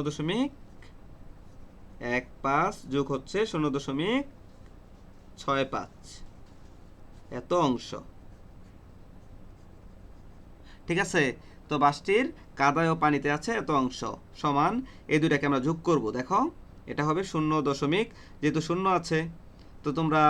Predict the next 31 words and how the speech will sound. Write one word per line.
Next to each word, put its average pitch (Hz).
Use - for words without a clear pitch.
দশমিকের 156
যোগ 165
করতেই 170
পারো, 151
তাই 190
না? 220
পঁয়ষট্টি 170
আর 156
পনেরো 151
কত? 139
আশি। 110
তাই 151
শূন্য 170
দশমিক 151
আশি, 135
অথবা 165
তোমরা 151
ক্যালকুলেটরেও 170
করে 147
নিতে 135
পারো 123
যে 123
শূন্য 156
দশমিক 139
এক 135
পাঁচ 185
যোগ 143
হচ্ছে 160
শূন্য 147
দশমিক 156
ছয় 139